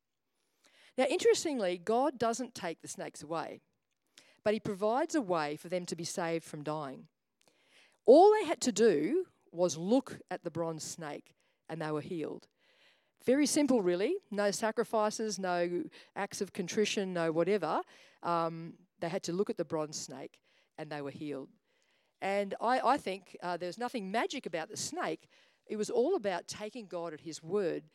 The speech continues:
and doing what he said, looking to God. And now I will invite the band to come up and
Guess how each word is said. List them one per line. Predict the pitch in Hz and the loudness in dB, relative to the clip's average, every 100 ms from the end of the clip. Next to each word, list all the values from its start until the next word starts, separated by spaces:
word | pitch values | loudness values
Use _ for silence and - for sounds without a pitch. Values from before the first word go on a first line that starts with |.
| - _ | -20 _
and | - 175 | -10 -4
doing | 175 185 | -2 -2
what | 175 170 | -2 -6
he | 165 | -6
said, | - 170 135 | -8 -8 -8
looking | 147 226 262 226 | -6 -4 -4 -6
to | - | -8
God. | 180 180 147 139 | -4 -2 -2 -2
And | |
now | 180 170 | -2 0
I | |
will | 165 196 | 2 0
invite | 156 151 - | -2 -6 -6
the | |
band | - 151 156 | -8 -8 -8
to | - | -14
come | - 156 | -16 -14
up | 156 | -10
and | 156 | -10